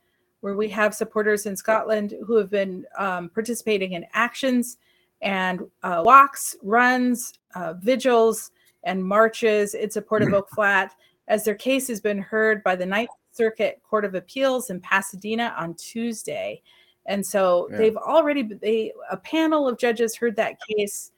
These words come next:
Speaker 1: um, previously. So this was an en banc hearing. So all the judges of the Ninth Circuit have taken up the case, and we are prayerfully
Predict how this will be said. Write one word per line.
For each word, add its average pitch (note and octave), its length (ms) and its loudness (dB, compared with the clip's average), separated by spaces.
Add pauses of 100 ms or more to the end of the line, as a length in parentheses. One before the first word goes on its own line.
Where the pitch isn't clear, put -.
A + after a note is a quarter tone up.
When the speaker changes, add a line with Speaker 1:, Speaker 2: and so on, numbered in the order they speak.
(480)
Speaker 1:
um, F3+ 340 -2
previously. B3+ 600 0
So G#3+ 140 -6
this A3 160 -2
was G#3 140 -2
an F3 120 -4
en A3 220 0
banc A#3 200 2
hearing. B3 380 -4
So F3+ 380 -4
all A#3+ 400 2
the A#3+ 100 -4
judges G#3+ 720 0
of F#3+ 160 -4
the F#3+ 100 -6
Ninth F#3+ 220 -6
Circuit G3 420 -2
have F#3 180 -12
taken G3 300 -6
up E3+ 140 -8
the - 80 -18
case, - 600 0 (500)
and F#3 500 0
we G#3 320 -2
are E3+ 540 2 (160)
prayerfully A3 640 2